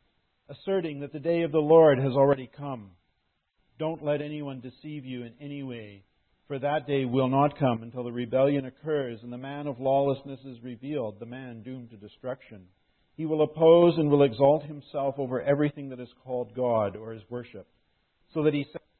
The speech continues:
himself up in God's temple, proclaiming himself to be God."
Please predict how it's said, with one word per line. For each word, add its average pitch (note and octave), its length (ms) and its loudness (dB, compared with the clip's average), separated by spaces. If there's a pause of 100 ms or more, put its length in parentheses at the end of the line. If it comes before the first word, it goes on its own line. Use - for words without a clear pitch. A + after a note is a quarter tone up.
himself C3+ 320 0
up - 100 -14 (200)
in B2+ 100 -14
God's B2 340 -4 (120)
temple, A#2+ 480 -8 (440)
proclaiming C3 540 -14
himself A#2 540 -6 (140)
to A#2 80 -18
be A#2+ 220 -14
God." G#2+ 380 -6